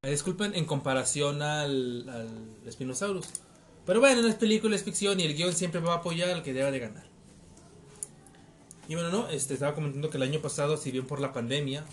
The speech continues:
fue un, también nos trajo muchas cosas positivas como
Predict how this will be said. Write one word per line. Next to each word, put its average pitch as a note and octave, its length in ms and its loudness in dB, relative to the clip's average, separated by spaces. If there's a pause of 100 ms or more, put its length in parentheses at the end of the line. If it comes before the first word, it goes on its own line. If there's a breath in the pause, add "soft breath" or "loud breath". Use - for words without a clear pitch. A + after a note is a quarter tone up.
fue B2 80 -8
un, A#2+ 200 -6
también A#2+ 380 -8 (120)
nos B2 220 -8
trajo B2+ 400 -6
muchas C3 240 -8
cosas C#3 240 -8
positivas C#3+ 600 -6
como A2 520 -6